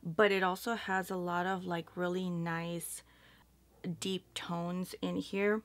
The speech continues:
like the raspberry shade. So I think that's kind of the look I'm going for, something more, like, monochromatic to match my, my top.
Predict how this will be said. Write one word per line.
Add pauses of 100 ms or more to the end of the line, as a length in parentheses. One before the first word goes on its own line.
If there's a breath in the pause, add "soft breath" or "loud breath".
(160)
like
the
raspberry
shade. (1080)
So
I
think
that's (440 loud breath)
kind
of (100)
the (200)
look
I'm
going
for, (260 loud breath)
something
more,
like, (800)
monochromatic
to
match
my, (140)
my
top.